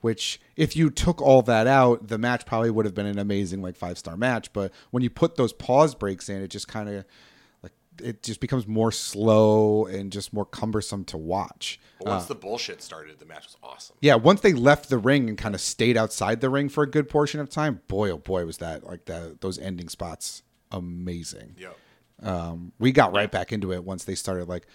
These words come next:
Speaker 1: really ramping up the offense, and, you know, everything was still a nine count, but it felt like it should have been, as opposed to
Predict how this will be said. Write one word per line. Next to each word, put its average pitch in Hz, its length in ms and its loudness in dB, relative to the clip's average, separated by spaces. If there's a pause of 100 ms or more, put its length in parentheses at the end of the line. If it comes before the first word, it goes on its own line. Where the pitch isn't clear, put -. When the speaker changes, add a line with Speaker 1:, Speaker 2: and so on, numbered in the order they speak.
(120)
Speaker 1:
really 143 200 6
ramping 113 480 -2
up 110 140 -6
the 90 120 -6
offense, 92 560 -4
and, 90 160 -12 (340)
you 135 140 -2
know, 113 80 0
everything 175 340 8
was 165 100 4
still 160 160 6
a 131 40 4
nine 123 380 0
count, 110 280 -6
but 107 100 -6
it 92 80 -10
felt 131 300 0
like 113 120 -4
it 95 80 -8
should 117 300 -2
have 101 120 -8
been, 85 180 -6
as 90 120 -8
opposed 98 340 -6
to 95 160 -6